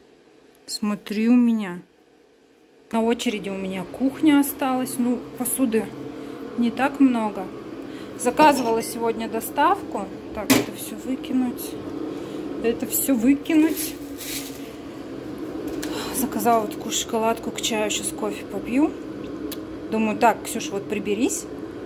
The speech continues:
Сначала помой полы, а потом можно будет попить кофе с одной шоколадочкой. В доставке ещё заказала вот таких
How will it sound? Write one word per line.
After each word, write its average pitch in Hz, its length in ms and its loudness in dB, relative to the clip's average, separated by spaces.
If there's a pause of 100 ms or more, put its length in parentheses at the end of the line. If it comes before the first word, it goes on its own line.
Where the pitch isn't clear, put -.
(160)
Сначала 214 420 2
помой 214 340 -2
полы, 208 300 2
а 262 240 0
потом 233 320 4
можно 220 320 2
будет 190 220 -6
попить - 340 -8
кофе 226 340 -2
с - 360 -6
одной 196 440 0
шоколадочкой. 214 1200 0
В - 320 -8
доставке 240 580 6
ещё 214 180 -2
заказала 214 640 2
вот 190 260 -6
таких 214 460 -4